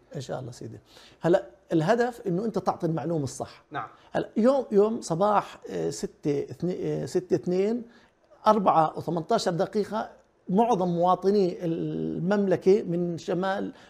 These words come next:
Speaker 1: من شمال المملكة تقريبًا لجنوب، وحتى في ناس بيقولوا أبعد من هيك، شع-، شعروا بالزلزال. إذا هون صار عندنا موضوع ال-، شدة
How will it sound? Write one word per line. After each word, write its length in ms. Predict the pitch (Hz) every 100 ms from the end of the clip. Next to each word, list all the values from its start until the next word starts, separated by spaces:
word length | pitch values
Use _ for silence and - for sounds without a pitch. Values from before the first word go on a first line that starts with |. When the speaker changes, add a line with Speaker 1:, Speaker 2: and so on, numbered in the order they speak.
| - 220 - 226
Speaker 1:
من 160 | 180
شمال 340 | 175 170 190 214
المملكة 520 | 202 208 214 202 208
تقريبًا 380 | 208 - 202 185
لجنوب، 560 | 175 151 170 202 208 175 - -
وحتى 280 | 147 175 -
في 80 | 175
ناس 180 | 202 175
بيقولوا 320 | 196 196 -
أبعد 240 | 190 180
من 100 | 165
هيك، 120 | 170 170
شع-، 200 | 180 -
شعروا 400 | - 233 233 190
بالزلزال. 500 | 156 123 143 131 127 - - -
إذا 220 | 185 185
هون 260 | 190 240 226
صار 220 | 226 226
عندنا 220 | 233 208
موضوع 560 | 202 190 220 240 254 - - _ _ _ -
ال-، 440 | 175 170 165 175 -
شدة 360 | - - 349